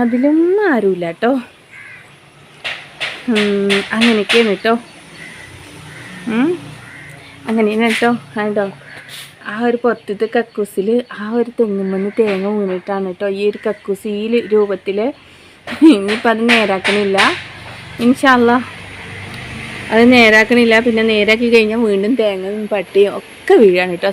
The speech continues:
തെങ്ങുമ്മ കണ്ടോ നിറയെ തേങ്ങ ഉണ്ട്, പട്ടുണ്ട്. അപ്പോൾ അതൊക്കെ അതിൻ്റെ മുകളിൽ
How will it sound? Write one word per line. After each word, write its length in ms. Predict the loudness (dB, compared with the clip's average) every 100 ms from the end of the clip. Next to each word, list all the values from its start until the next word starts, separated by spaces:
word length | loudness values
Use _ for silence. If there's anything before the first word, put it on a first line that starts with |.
| 0
തെങ്ങുമ്മ 320 | 0 2 0 0
കണ്ടോ 180 | -2 -2
നിറയെ 300 | -2 2 0 0 -20 -20 -20 -20 -20 -20 -12 -2
തേങ്ങ 320 | 0 0 -2
ഉണ്ട്, 140 | -2 -4 -4
പട്ടുണ്ട്. 380 | -4 -4 -6 -4 -6
അപ്പോൾ 160 | -2 -2
അതൊക്കെ 280 | -4 -4 -2
അതിൻ്റെ 220 | -2 -2 -2
മുകളിൽ 220 | -4 -4